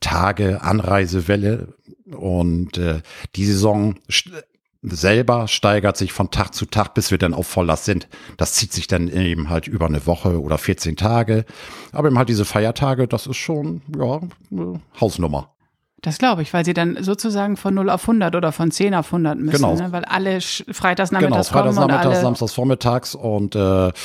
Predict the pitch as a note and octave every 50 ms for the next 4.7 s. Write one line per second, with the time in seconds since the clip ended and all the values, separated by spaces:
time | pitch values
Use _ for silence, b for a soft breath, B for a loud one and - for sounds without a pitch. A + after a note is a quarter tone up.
0 | B B B B B B - E2+ G2+ - - - - - G2+ F2 F2 G#2 - -
1 | - - G2+ G2 G2 - - - - G#2 F#2+ F#2 F2 E2+ F#2 - - - F#2 -
2 | - G2+ F#2+ F2+ - F2+ F2 F2 F2+ G2 G#2 - G2 E2+ F2 F#2 G2+ G#2 - B
3 | B B B B B B B F#2+ F#2 E2+ F#2 F2+ E2+ E2+ E2 D#2+ D#2 B B B
4 | B B B B B - G#2 G2 - - E3 C#3+ A#2